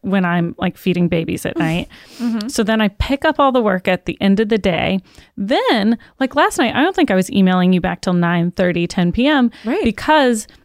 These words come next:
Speaker 1: I realized we had no food for the babies, so last night I was meal prepping for the babies so the nanny had something to feed them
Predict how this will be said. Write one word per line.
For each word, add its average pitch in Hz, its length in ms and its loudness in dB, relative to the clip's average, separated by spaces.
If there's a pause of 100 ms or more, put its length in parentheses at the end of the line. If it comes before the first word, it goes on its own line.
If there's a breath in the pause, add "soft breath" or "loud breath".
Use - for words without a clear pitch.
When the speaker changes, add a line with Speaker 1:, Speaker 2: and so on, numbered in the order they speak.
(680 soft breath)
Speaker 1:
I - 20 2
realized 240 380 2
we 226 80 0
had 208 100 2
no 190 220 4
food 302 300 0
for 247 80 0
the 196 100 -6
babies, 190 300 -2
so 214 160 0
last 214 260 0
night 233 120 2
I - 20 4
was 196 120 4
meal 202 300 4
prepping 202 400 0
for 208 80 0
the 185 80 0
babies 214 460 2
so 208 80 -8
the 208 120 -2
nanny 208 300 0
had 214 100 -4
something 196 300 0
to 196 60 2
feed 349 240 0
them 208 260 2